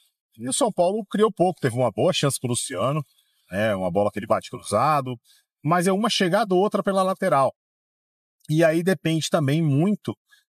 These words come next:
da inspiração do Lucas. Do Lucas tá numa boa jornada, nas arrancadas do Lucas, que é um jogador diferente, que tem um, um porte físico diferente mesmo, um cuidado físico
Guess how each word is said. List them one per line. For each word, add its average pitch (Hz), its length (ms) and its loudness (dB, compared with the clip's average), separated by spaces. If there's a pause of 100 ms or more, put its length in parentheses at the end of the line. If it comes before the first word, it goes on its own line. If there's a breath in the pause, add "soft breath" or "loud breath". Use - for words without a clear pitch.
(180)
da 139 420 0
inspiração 180 480 -2
do 202 100 0
Lucas. - 540 -2 (180)
Do 127 100 -2
Lucas 147 400 0
tá 143 160 2
numa 135 200 0
boa 123 200 0
jornada, 120 720 0 (320 loud breath)
nas 120 160 0
arrancadas 127 640 -2
do 101 80 0
Lucas, 117 540 0
que 113 180 -4
é 123 40 6
um 123 120 0
jogador 104 340 0
diferente, 101 680 -4
que 101 160 -20
tem 131 240 0
um, 107 160 0 (360 loud breath)
um 104 100 -6
porte 117 320 0
físico 107 320 -4
diferente 101 640 -6
mesmo, 104 240 -2
um 92 40 -6
cuidado 101 480 -2
físico 98 400 -4